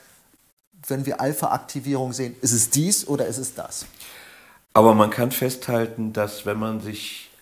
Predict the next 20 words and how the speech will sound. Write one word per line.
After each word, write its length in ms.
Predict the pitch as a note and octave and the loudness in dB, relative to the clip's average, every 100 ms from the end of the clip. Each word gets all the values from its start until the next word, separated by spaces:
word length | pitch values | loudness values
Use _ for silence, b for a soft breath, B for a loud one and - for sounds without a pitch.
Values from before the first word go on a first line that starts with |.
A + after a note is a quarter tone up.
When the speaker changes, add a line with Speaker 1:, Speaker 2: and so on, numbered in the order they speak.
| E3 | -6
Speaker 2:
ähm, 340 | G#2 G2 F#2+ F2 b b _ _ | -6 -4 -10 -12 b b _ _
die, 280 | F#2+ F#2+ F#2 - B B _ _ _ - | -6 -4 -6 -10 B B _ _ _ -16
die, 300 | G2+ G2 - - _ | -12 -12 -16 -20 _
die 100 | - | -16
Qualität, 1000 | F2 - F#2 G2 F#2+ - C3 C#3+ - - - - | -14 -6 -4 -4 -8 -4 -2 -4 -6 -14 -16 -16
die 100 | - | -12
Form 640 | F#2+ - A#2 C#3+ C#3+ C#3+ - - | -6 2 4 4 0 -6 -10 -8
der 120 | G#2 | -8
Flusssignals, 2250 | - B2 C#3+ - - - _ _ _ _ _ C4+ C#4 C4+ A2+ B2 A#2 A#2 A#2 B2 B2+ - | -6 -8 -6 -8 -10 -14 _ _ _ _ _ -20 -20 -16 -8 -4 -2 0 0 -2 -4 -6
der 140 | A2 | -8
Flusskurve 880 | - C3+ C#3+ - C#3 B2+ B2+ B2+ B2+ B B B _ | -6 -8 -8 -8 -4 -2 -2 -4 -8 B B B _
und 280 | B2+ C#3 C#3 | -4 -4 -2
des 180 | B2 - | -6 -6
E 260 | A#2 A#2 | -6 -4
E 40 | A2+ | -6
G 500 | - A2+ A#2+ B2 - | -6 -4 -4 -6 -10
nicht 240 | A2+ - | -10 -8
wirklich 420 | A2 A2 A#2+ A#2+ - | -8 -6 -8 -8 -4
selber 340 | G#2 G#2 - | -2 -2 -4
anschaut, 600 | A#2 B2 - C3+ C3 - | -4 -4 -2 -2 -4 -6